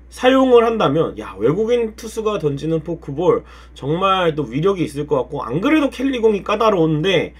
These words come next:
이 포크볼까지 추가를 한다면, 어, 켈리가 한국에서 오래 뛰어서 좀 읽혔을 수 있어요.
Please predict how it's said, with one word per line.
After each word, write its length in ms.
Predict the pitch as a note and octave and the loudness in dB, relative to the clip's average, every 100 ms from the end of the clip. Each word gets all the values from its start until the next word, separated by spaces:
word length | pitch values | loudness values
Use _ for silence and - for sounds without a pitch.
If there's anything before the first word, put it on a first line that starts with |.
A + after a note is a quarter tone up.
| - - - | -20 -20 -12
이 100 | C#3+ | -2
포크볼까지 580 | A#3+ C4+ B3+ A#3 F#3+ E3 | 0 4 4 4 2 -4
추가를 400 | - G#3 G#3 F#3+ | -8 -4 -2 -2
한다면, 600 | F#3+ D#3+ D#3 F3 A#2+ - - - | -2 -2 0 -2 -2 -8 -20 -20
어, 180 | - C3 | -8 -8
켈리가 600 | B2+ A3 G#3+ G3 A3 A#3 A#3 - - - | -6 -6 -4 0 0 0 -4 -20 -20 -6
한국에서 440 | A#3+ B3+ A#3+ G3 | -4 2 2 2
오래 360 | C3+ D3 A3 A3 | 0 6 6 6
뛰어서 280 | A3 F#3 F3 | -2 -2 -6
좀 160 | F#3 | -6
읽혔을 480 | C3 G#3+ D4 D4+ D4+ | -4 -4 -4 -2 -4
수 140 | - | -2
있어요. 320 | D#3 - G2+ | -4 -4 -14